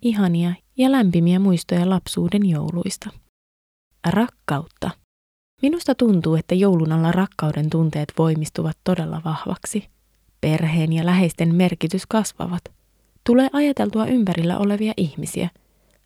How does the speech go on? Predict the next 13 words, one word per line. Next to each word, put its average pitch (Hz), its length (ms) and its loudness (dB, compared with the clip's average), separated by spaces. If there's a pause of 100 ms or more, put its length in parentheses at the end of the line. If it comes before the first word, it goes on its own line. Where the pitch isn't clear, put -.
Lähetämme 156 420 -2
joulukortteja 165 800 -2 (140)
ja 240 120 0
teemme 208 300 0
lahjoja. 175 460 -4 (640)
Antamisen 185 600 2 (100)
ilo 175 220 2
on 180 300 2
todella 175 440 2
iso 165 280 -2
osa 165 220 -2
tätä 170 200 -6
juhlaa, 165 480 -2